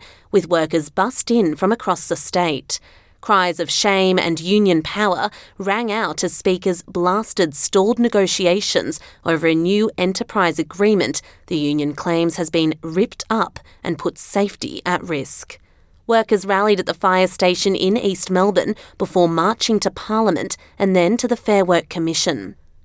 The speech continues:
Victorian Branch Secretary Peter Marshall says firefighters had been negotiating with Fire Rescue Victoria for two years across seventy-six meetings and reached agreement on all but two matters,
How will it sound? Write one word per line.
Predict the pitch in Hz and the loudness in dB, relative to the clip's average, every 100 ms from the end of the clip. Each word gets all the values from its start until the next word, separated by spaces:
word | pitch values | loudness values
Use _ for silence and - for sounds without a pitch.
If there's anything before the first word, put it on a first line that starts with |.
| - | -4
Victorian | 240 - 269 240 220 190 185 | -4 0 0 2 2 0 0
Branch | 214 202 196 | 0 2 0
Secretary | - 202 226 - 220 180 | 0 0 0 2 2 2
Peter | 165 214 190 | 0 -2 0
Marshall | 196 190 208 - 220 | 2 2 2 0 0
says | 175 - 214 208 - | 2 0 0 0 -2
firefighters | 214 254 302 269 240 233 | 0 2 2 0 2 0
had | 214 | 0
been | 190 190 | 2 2
negotiating | 185 175 190 208 - 208 175 180 160 | 2 2 2 2 2 2 2 0 -2
with | 151 | -2
Fire | - 185 190 185 | 0 2 4 2
Rescue | 175 - - 175 | 0 0 -4 -4
Victoria | 165 - - 233 214 165 - - - _ | -4 -4 -2 0 2 0 -4 -8 -20 _
for | 220 | -2
two | - - 240 285 | 0 0 2 2
years | 226 208 226 127 - | 2 2 2 2 -2
across | 170 - 175 | -4 -2 -2
seventy-six | - 202 175 160 165 - 156 - | 2 2 0 -2 -4 -4 -4 -4
meetings | 175 202 208 - - - - - - | 0 0 -2 -6 -4 -6 -8 -20 -6
and | 196 190 | -2 0
reached | 180 - 208 | 0 0 0
agreement | 190 202 196 190 | 2 2 2 2
on | 190 | 2
all | 190 285 | 4 2
but | 269 240 | 0 -2
two | - 240 214 | 0 2 4
matters, | 208 226 202 - | 4 2 0 0